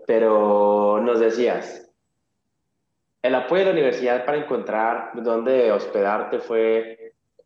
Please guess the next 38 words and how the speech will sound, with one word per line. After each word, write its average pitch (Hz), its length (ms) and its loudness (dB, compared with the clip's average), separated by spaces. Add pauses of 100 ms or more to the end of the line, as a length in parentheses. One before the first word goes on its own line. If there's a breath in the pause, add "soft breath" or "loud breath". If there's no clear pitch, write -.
(260)
muchísima 117 580 -6
ayuda 135 480 -2
y 98 220 -2
la 98 120 -4
gente 113 260 -10
se 123 80 -6
empezó 104 380 -8
a 113 200 -4
portar 107 460 -8
súper 107 400 -8
bien, 113 400 -4
sabiendo 104 440 -8
que, - 300 -14 (420)
pues, 104 160 -10
es 107 100 -10
un 117 160 -6
reto, 110 320 -4
la 95 180 -6
verdad, 98 300 -6 (640)
que 85 340 -12 (100)
fuera 113 340 0
de, 85 520 -6
si 110 220 -8
son 117 180 -8
los - 480 -10
departamentos 107 600 -8
que 113 100 -12
te 107 100 -8
da 104 60 -4
la 107 60 -4
universidad, 98 680 -8 (280)
es 110 120 -8
difícil 113 260 -10
de 113 140 -6
encontrar 101 420 -10
en 104 80 -10
otro 98 240 -10
lado. 101 520 -6